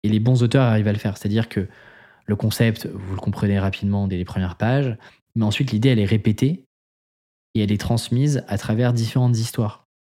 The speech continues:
dans des contextes économiques différents, dans des, euh, des expériences différentes, et cetera. Et en fait, c'est ça qui est vachement intéressant.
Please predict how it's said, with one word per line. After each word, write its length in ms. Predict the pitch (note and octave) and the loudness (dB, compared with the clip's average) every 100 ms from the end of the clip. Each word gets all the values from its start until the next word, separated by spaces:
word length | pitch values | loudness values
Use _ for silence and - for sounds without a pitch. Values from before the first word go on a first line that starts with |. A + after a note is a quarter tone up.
| - | -6
dans 160 | G#2+ G2 | -2 -2
des 100 | G2 | -2
contextes 480 | A2 G#2 A2 - | -2 0 -2 -2
économiques 380 | G#2 G2+ G2+ G2+ | -4 0 0 -2
différents, 680 | F#2+ G2 G2+ G#2+ A2+ A2+ A2+ | -4 -4 -2 0 0 0 -2
dans 160 | G2+ | -2
des, 200 | G2 G2 | -2 -4
euh, 40 | F#2 - - _ _ | -6 -10 -20 _ _
des 60 | A2 | -4
expériences 500 | A2 - G#2 G#2 G2+ | -2 -2 0 0 -2
différentes, 400 | G2 - A2 G#2 | -6 -4 -4 -4
et 20 | |
cetera. 240 | - B2+ D#3+ | -4 -2 -2
Et 40 | G#2+ | 0
en 60 | |
fait, 160 | F3 E3+ | 0 0
c'est 60 | |
ça 160 | B2+ G3+ | 0 2
qui 100 | B2 | 2
est 20 | |
vachement 240 | A2+ A#2+ A2+ | 0 2 0
intéressant. 380 | A2 A2 A#2 | 0 -2 -4